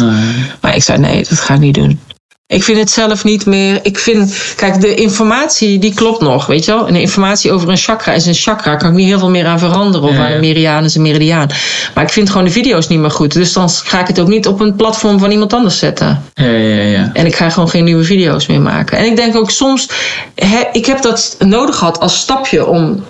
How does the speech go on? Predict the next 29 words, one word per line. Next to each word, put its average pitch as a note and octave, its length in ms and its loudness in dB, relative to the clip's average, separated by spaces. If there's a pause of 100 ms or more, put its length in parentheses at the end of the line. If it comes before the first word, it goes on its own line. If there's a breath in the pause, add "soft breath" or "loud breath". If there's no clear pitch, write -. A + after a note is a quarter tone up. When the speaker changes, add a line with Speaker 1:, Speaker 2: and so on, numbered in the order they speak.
Speaker 2:
te - 120 -2
komen D#3 460 0
Speaker 1:
Ja. B2+ 400 0
Speaker 2:
bij F3+ 140 2
de F#3+ 80 2
Yoga A#3 260 0
Business B3+ 380 0
Coach. C#3+ 280 -2
En E3+ 80 2
vanaf D#3+ 240 0
de F3 60 2
Yoga E3+ 220 2
Business G#3 300 0
Coach C3+ 220 0
heb D3+ 120 0
ik D#3+ 80 0
nodig D#3+ 260 0
gehad D#3 300 -2 (400 loud breath)
om F3+ 160 2
nu F3+ 80 2
het E3+ 120 0
stapje F#3 320 -2
te F#3 100 2
maken E3+ 500 0 (200)
naar E3+ 200 2
mezelf. E3+ 440 0
Speaker 1:
Ja, D3+ 180 2
ja, A#2 220 2
ja. A2+ 380 0